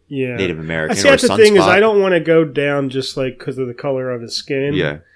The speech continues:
Speaker 1: I kinda wanna see him play whatever he wants to play.
Speaker 2: Yeah. Even if he's just, like, a headmaster. But the Russell thing, that is
Speaker 1: Yeah, I
Speaker 2: amazing.
Speaker 1: think
Speaker 2: I
Speaker 1: that
Speaker 2: would
Speaker 1: could be good.
Speaker 2: absolutely, I'm on board with that one hundred percent.
Speaker 1: Yeah.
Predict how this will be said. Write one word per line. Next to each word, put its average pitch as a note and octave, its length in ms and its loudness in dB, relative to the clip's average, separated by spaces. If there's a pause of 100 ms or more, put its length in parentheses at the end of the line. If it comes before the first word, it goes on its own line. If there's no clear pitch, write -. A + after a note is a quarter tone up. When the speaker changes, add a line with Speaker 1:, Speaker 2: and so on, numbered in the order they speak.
(240)
Speaker 1:
I C3+ 80 -2
kinda F3+ 300 0
wanna D#3+ 240 2
see C#3+ 260 -2
him C#3 160 -4
play C#3 220 0
whatever C3 320 0
he C3 120 -6
wants B2+ 300 -8
to - 80 -20
play. A#2 460 -14
Speaker 2:
Yeah. B1 160 -6 (400)
Even D4+ 240 0
if D#4+ 80 -2
he's C#4+ 160 -2
just, G3 180 -8
like, F#3 140 -4
a F#2+ 60 -2
headmaster. G2 680 -6 (240)
But - 160 0
the F#2+ 100 0
Russell G#2+ 360 -4
thing, - 420 -14
that C#3 200 -4
is C#3 120 -8
Speaker 1:
Yeah, B2 60 -8
I A#2+ 40 -6
Speaker 2:
amazing. - 280 -6
Speaker 1:
think C3+ 220 -6 (120)
Speaker 2:
I F2 100 -6
Speaker 1:
that G2 60 -4
Speaker 2:
would C#2+ 60 -8
Speaker 1:
could - 100 -10
be D#2+ 60 -2
good. - 20 0
Speaker 2:
absolutely, D#2+ 460 -6
I'm E2+ 260 -2
on D2+ 200 -6
board D#2 260 -2
with C2 120 -10
that D2+ 320 -4
one C2 120 -14
hundred E2+ 180 -12
percent. - 340 -14
Speaker 1:
Yeah. A2+ 300 -12